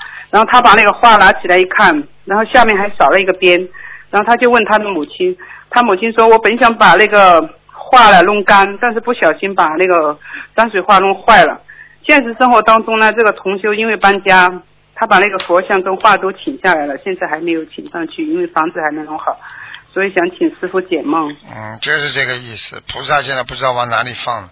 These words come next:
Speaker 2: 其实房子还没弄好，
Speaker 1: 哦。
Speaker 2: 还是要把菩萨像要挂，要挂着呢。嗯。
Speaker 1: 就是那个赶，要赶紧，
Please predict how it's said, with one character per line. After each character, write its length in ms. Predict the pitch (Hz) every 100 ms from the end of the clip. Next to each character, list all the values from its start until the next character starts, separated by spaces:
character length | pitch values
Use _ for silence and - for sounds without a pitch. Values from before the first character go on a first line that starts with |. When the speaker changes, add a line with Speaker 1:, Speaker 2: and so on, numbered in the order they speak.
| _ _ _ _ _
Speaker 2:
其 180 | - 151
实 160 | 151 160
房 240 | 135 147
子 80 | 147
还 120 | 139 143
没 100 | 143
弄 160 | 139
好， 140 | 120 117
Speaker 1:
哦。 40 |
Speaker 2:
还 140 | 113
是 120 | 135 143
要 40 |
把 140 | 117
菩 220 | 104 113 123
萨 160 | 135
像 180 | 127 127
要 100 | 107
挂， 360 | - 123 104 -
要 120 | - 113
挂 280 | 123 113
着 120 | 107 -
呢。 60 | - _ _
嗯。 80 | 98 101 _ _ _
Speaker 1:
就 80 | 208
是 400 | 185 196 180 170
那 140 | 190 196
个 140 | 190 170 - -
赶， 180 | 156 175
要 120 | 196
赶 220 | 175 160 175
紧， 200 | 165